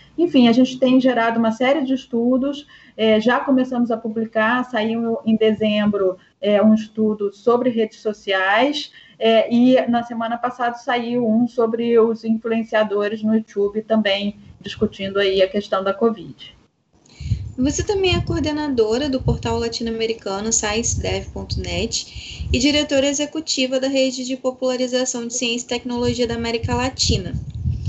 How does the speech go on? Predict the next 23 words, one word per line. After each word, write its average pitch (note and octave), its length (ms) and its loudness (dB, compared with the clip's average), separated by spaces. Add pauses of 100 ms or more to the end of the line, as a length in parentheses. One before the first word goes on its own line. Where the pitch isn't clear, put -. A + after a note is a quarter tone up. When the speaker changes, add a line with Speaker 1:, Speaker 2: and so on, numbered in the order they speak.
(300)
Speaker 2:
e A3 100 0
no A3+ 120 0
Caribe, A#3 500 -4 (580)
é, G#3 720 -4
que G#3+ 140 -10
tem G#3+ 140 -6
recebido A3 760 -2
apoio A3 420 -2
da G#3+ 140 -2
unesco. F#3 580 -8 (440)
E B3+ 160 2
conta D#4 280 -2
um A#4+ 100 2
pouco D4 340 0
pra B3+ 180 0
gente B3 380 -4
das A#3 240 -2
ações A#3+ 500 -4
realizadas A#3 760 -2
por A#3+ 160 -2
essas A#3 340 0
duas C4 280 -4
iniciativas. B3 960 -6